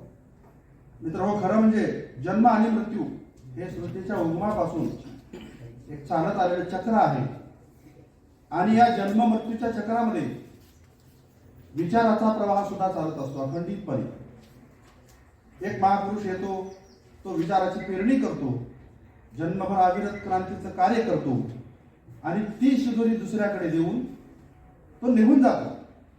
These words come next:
परंतु अशा अनेक महापुरुषांची परंपरा आपल्या देशात आहे, जे आले आणि गेले, परंतु त्यांच्या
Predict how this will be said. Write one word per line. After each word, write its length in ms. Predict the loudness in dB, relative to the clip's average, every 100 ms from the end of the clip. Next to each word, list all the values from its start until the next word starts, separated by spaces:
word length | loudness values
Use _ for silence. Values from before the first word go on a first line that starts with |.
| _ _ _ _ _ _ -20 -20 -8
परंतु 220 | -4 4
अशा 280 | 6 6 4
अनेक 300 | 4 2 4
महापुरुषांची 720 | 2 2 0 0 -4 -4 -4
परंपरा 440 | -4 -2 -2 -2 -2
आपल्या 260 | -2 -4
देशात 320 | -6 -6 -6 -4
आहे, 220 | -4 -4
जे 80 | -2
आले 280 | 0 0 -2
आणि 220 | -2 -2
गेले, 300 | -2 -2 -2 -4 -12 -20 -20 -20 -20 -20 -20 -20 -20 -20 -20 -6
परंतु 360 | -4 -4 -6 -4
त्यांच्या 400 | -4 0 2